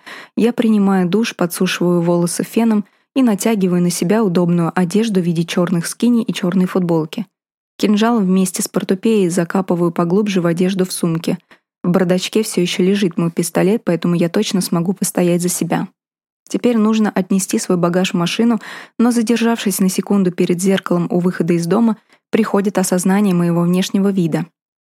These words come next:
Нет, с моей одеждой все в порядке. Но что с моим видом?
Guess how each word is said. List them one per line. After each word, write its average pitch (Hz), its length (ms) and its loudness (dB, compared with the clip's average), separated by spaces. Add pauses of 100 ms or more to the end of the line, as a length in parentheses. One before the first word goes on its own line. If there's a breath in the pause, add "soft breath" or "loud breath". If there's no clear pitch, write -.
(460)
Нет, 185 300 2
с - 100 -4
моей 185 220 2
одеждой 190 340 -2
все 185 160 -2
в 180 60 -10
порядке. 185 500 -2 (380)
Но 185 140 2
что 220 200 -2
с - 100 -6
моим 202 220 2
видом? 196 380 -2